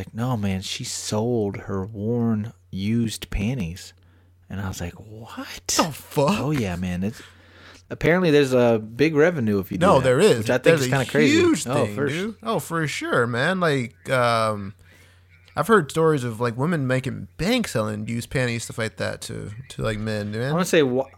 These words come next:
Speaker 1: uh, on Google, why do men, why do men like women's used panties? Let's just see what Google says.
Speaker 2: Give me some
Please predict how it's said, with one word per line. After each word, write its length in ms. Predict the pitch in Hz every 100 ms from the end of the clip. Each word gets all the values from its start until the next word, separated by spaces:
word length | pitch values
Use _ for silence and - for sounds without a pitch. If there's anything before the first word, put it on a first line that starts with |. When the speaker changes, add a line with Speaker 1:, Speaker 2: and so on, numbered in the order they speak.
| 143
Speaker 1:
uh, 140 | 135
on 200 | 156 170
Google, 440 | 156 175 151 143 123
why 320 | 123 139 165
do 160 | 160 165
men, 540 | 135 131 131 127 139 143 135 - _ - _ _ _ _ _ _ _ _ _ _ _ _
why 840 | - 113 139 165 180 175 175 175 175
do 640 | 143 147 147 143 143 139
men 920 | 135 131 131 135 135 135 135 131 131 120
like 640 | 120 123 123 120 117 - - _ _ _ _
women's 1040 | 107 117 147 156 156 151 151 156 147 - - _ _ _ _ _ _ _ _ -
used 1000 | 117 131 147 147 143 143 143 139 - - _ _
panties? 680 | - - 123 107 - 92 95
Let's 140 | 151 160
just 160 | 185
see 140 | - 151
what 180 | 120 107
Google 260 | 107 101
says. 320 | 92 87 80 131
Speaker 2:
Give 200 | 151 185
me 300 | 220 220 196
some 440 | - - 139 120